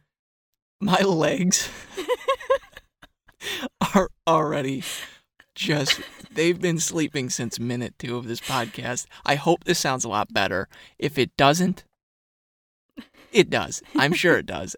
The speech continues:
Speaker 1: Anyways, go ahead.
Speaker 2: Um, and listen, you haven't had a knee replacement, <laughs> so my knee is killing me. Sitting
Speaker 1: Uh,
Speaker 2: Indian style is something I can't do anymore. <laughs>
Speaker 1: Listen, sounds like someone, uh, upgraded to cyborg and doesn't have a reason to complain. <laughs> I'm still working with these human legs,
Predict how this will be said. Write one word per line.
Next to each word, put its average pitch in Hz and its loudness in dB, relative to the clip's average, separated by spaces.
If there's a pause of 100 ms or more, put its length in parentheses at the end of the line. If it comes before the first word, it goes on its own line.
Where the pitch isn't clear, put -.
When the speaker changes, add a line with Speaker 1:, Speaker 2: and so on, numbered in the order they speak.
(100)
Speaker 1:
Anyways, 113 -2
go - -4
ahead. 165 -6 (340)
Speaker 2:
Um, 185 -6
and 226 -8
listen, 214 -10
you 214 -6
haven't 302 -4
had 226 -12
a 185 -12
knee 185 -10
replacement, 202 -12
<laughs> - -16
so 254 0
my 247 0
knee 233 -4
is 180 -10
killing 196 -6
me. 190 -4 (240)
Sitting - 2
Speaker 1:
Uh, - 0
Speaker 2:
Indian 226 -4
style 185 -6
is 180 -10
something 202 -8
I 220 -4
can't 226 -6
do 170 -14
anymore. 190 -12
<laughs> - -14
Speaker 1:
Listen, - -4 (560)
sounds - -2
like 190 -2
someone, 151 -4 (360)
uh, 120 -4 (360)
upgraded 170 -2
to - -8
cyborg 202 -2
and 147 -4
doesn't 143 -4
have 185 -4
a 135 -4
reason 123 -4
to 427 0
complain. - -6
<laughs> - -2
I'm 185 4
still 190 4
working 175 2
with 135 -2
these 131 -2
human 170 0
legs, - -6